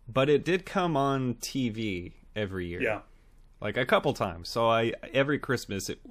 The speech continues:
Speaker 1: we would watch it on T V. Um, I th-, I wanna say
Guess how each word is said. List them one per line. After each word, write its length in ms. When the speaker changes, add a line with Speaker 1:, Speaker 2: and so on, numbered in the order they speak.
Speaker 1:
we 180
would 140
watch 300
it 60
on 140
T 160
V. 280
Um, 640
I 120
th-, 320
I 80
wanna 400
say 880